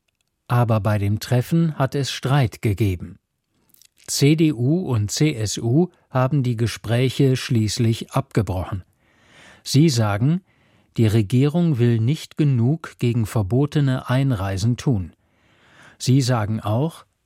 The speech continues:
wir müssen Asylbewerber an der Grenze zurückweisen. Das heißt, die Menschen sollen gar nicht erst nach Deutschland gelassen werden. Die Bundesregierung sagt, das geht nicht.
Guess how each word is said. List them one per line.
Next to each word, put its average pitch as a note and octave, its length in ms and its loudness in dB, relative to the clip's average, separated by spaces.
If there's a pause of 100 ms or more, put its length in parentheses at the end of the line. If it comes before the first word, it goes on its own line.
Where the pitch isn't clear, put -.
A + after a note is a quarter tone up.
(200)
wir B2 260 4
müssen C#3 340 2
Asylbewerber A2+ 1160 -2
an A2+ 140 -2
der A2 160 -2
Grenze A#2+ 580 0
zurückweisen. F#2+ 920 -4 (760)
Das C#3 260 -2
heißt, B2+ 480 -2 (260)
die A2 100 2
Menschen D3 540 2
sollen A#2 420 0
gar A2 220 -2
nicht D3 260 -2
erst B2 400 -4
nach B2 200 0
Deutschland A2+ 600 0
gelassen C3 480 0
werden. F2 340 -6 (1080)
Die G2+ 120 0
Bundesregierung G#2+ 1000 0
sagt, A2 480 -4 (380)
das A2+ 240 0
geht D#3 260 2
nicht. F2+ 340 -8